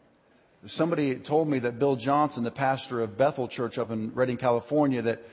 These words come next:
is a church that, uh, has the same church culture we do of kingdom, heaven on earth. Seeing unprecedented miracles happen up there.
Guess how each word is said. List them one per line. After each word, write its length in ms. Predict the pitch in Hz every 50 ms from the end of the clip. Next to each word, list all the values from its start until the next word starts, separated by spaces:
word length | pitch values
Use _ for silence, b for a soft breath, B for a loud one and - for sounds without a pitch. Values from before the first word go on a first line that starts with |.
| B B B B B B -
is 140 | 123 120
a 60 | 131 127
church 280 | - - 165 160 - - - -
that, 180 | 135 123 117 - - - - - - - _ -
uh, 200 | 127 123 120 120 120 135
has 180 | 139 143 131
the 120 | 120 127 - - -
same 500 | 156 156 151 147 143 135 131 120 107 - - - _ _ _ _ _
church 240 | - - 165 156 - - - - -
culture 300 | 156 156 147 - - 131
we 140 | 120 123 113
do 140 | 120 117 107
of 120 | 98 -
kingdom, 500 | - - 151 139 131 110 98 95 90 - b b b b b _
heaven 320 | - - 143 143 139 131
on 180 | 127 123 120 123
earth. 260 | 123 120 101 104 - - B B B B B -
Seeing 200 | - 151 147 143
unprecedented 680 | 143 131 - - - 170 165 156 - 143 135 127 123 123
miracles 440 | 127 131 131 131 101 104 104 98
happen 320 | 98 120 113 107 - 113 110
up 160 | 104 - -
there. 260 | - 95 95 - -